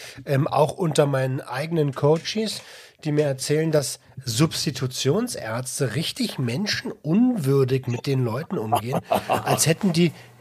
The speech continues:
Speaker 1: also das, da denke ich
Speaker 2: Die
Speaker 1: immer so, „Sag mal, habt ihr nicht verstanden, was für
Speaker 2: Null.
Speaker 1: Menschen,
Speaker 2: Null.
Speaker 1: ihr habt da Traumapatienten, ihr
Speaker 2: Ja.
Speaker 1: könnt doch, ihr müsst doch mit, behutsam
Speaker 2: Raffen die
Speaker 1: sein
Speaker 2: nicht.
Speaker 1: mit denen.“
Speaker 2: Raffen die nicht. Du, ich hab eine Arzthelferin bei mir da, wo ich substituiert bin,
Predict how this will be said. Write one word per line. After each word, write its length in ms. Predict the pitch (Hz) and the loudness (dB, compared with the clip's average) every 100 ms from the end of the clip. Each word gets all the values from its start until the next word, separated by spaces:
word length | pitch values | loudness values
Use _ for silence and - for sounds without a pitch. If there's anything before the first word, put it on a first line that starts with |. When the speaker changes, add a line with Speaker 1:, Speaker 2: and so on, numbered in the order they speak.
| - | -2
Speaker 1:
also 200 | 147 139 | 0 0
das, 240 | 135 - - _ - | 0 -4 -8 _ -4
da 100 | 139 | -2
denke 280 | 131 156 - | -2 0 4
ich 80 | |
Speaker 2:
Die 60 | 196 | 6
Speaker 1:
immer 140 | 175 | 6
so, 220 | 151 151 135 _ _ | 4 2 0 _ _
„Sag 180 | - 104 | -10 -6
mal, 200 | 101 - | -4 -6
habt 200 | 127 - | -6 0
ihr 100 | 175 | 2
nicht 240 | 147 160 | 2 -2
verstanden, 1000 | - 156 - - - - 117 185 185 233 208 - - - | -2 0 0 -2 -2 -4 -2 -2 0 -2 -2 -8 -18 -10
was 420 | 113 131 165 - | -4 -2 -2 -4
für 380 | - - 208 208 | -6 2 4 6
Speaker 2:
Null. 240 | 117 127 117 | 6 4 2
Speaker 1:
Menschen, 560 | 135 123 170 175 - - - | -4 -2 -2 -4 -6 -10 -6
Speaker 2:
Null. 100 | - | 2
Speaker 1:
ihr 100 | 117 | 4
habt 180 | - 165 | 4 2
da 100 | 214 | 0
Traumapatienten, 1300 | - - 127 202 254 294 - - 147 - 135 123 110 | 0 -2 2 2 2 0 0 -4 -2 -2 -2 0 4
ihr 60 | |
Speaker 2:
Ja. 60 | 143 | 4
Speaker 1:
könnt 160 | 185 | 2
doch, 120 | 226 196 131 | -4 -6 -8
ihr 100 | 165 | -6
müsst 180 | 185 220 | -4 -4
doch 60 | |
mit, 240 | 185 190 165 | -6 -6 -6
behutsam 380 | 156 233 - | -4 -2 0
Speaker 2:
Raffen 140 | 285 147 | 0 2
die 60 | |
Speaker 1:
sein 100 | 107 | 2
Speaker 2:
nicht. 100 | 123 | 0
Speaker 1:
mit 160 | 120 - | -4 -8
denen.“ 120 | 110 | -6
Speaker 2:
Raffen 260 | 107 - 127 | -2 0 0
die 60 | 104 | 0
nicht. 280 | 92 - | 0 -2
Du, 120 | 120 135 | 0 2
ich 100 | 143 | 2
hab 160 | - | 2
eine 80 | 135 | 2
Arzthelferin 680 | 107 - 147 139 139 135 123 | 2 2 2 4 4 4 6
bei 100 | 127 | 6
mir 200 | 123 139 | 6 6
da, 220 | 139 131 | 8 8
wo 60 | 117 | 4
ich 120 | 139 | 0
substituiert 520 | 117 113 117 120 117 | -4 -6 0 0 0
bin, 120 | 135 | -2